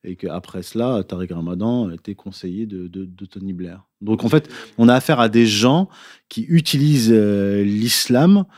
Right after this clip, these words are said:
qui se présentent en fait comme des messieurs, euh, islam, comme s'ils étaient l'islam eux-mêmes, euh, à des fins bassement, euh, bassement, bassement mondaines.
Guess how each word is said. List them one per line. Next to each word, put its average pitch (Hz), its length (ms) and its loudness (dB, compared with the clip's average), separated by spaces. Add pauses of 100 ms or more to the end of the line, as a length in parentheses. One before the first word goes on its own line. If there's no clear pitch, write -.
(160)
qui - 100 -12
se 113 140 -2
présentent 139 440 0
en 117 40 -6
fait 123 180 -10
comme 107 200 -2
des 101 100 -2
messieurs, 113 800 2
euh, 92 80 -2
islam, 139 500 0
comme 104 140 0
s'ils 110 240 0
étaient 107 160 0
l'islam 127 600 -2
eux-mêmes, 139 400 4 (520)
euh, 101 260 0
à 117 140 0
des 107 160 0
fins 156 340 0
bassement, 123 800 0
euh, 98 320 -4
bassement, 117 680 2
bassement 107 360 0
mondaines. 98 420 2